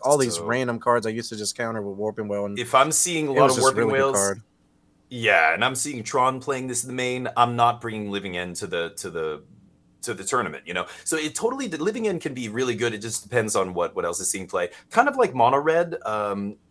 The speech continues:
Speaker 2: again, I think, yeah, Mono Red still has the best spread of matches against the other Ring decks, against the Bowmaster decks, against basically what everybody's trying to do right now in Modern. So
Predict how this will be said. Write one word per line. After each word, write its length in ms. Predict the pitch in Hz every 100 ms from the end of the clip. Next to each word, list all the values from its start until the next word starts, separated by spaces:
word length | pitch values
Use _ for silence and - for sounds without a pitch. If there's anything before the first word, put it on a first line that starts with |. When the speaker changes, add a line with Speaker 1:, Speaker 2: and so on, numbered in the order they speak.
| _ -
Speaker 2:
again, 260 | 120 120 98
I 60 |
think, 180 | 101 170
yeah, 140 | 131
Mono 240 | 101 135 226
Red 220 | 214 156
still 220 | - 135
has 180 | 131 113
the 60 | 107
best 320 | 98 98 -
spread 320 | - 98 92
of 140 | 85 82
matches 360 | 82 82 87
against 440 | 82 85 80 - -
the 160 | 85
other 280 | 80 87 85
Ring 280 | 80 175 190
decks, 420 | 175 180 - -
against 440 | - 87 87 - 87
the 200 | 80 78
Bowmaster 560 | 165 196 180 175 165
decks, 320 | 160 165 -
against 420 | 113 92 87 - - -
basically 280 | 190 220 180
what 100 | 127
everybody's 340 | 123 110 98
trying 160 | - 101
to 60 | 85
do 160 | 92
right 160 | 90 85
now 140 | 85
in 80 | 78
Modern. 320 | 80 80 78
So 240 | - 78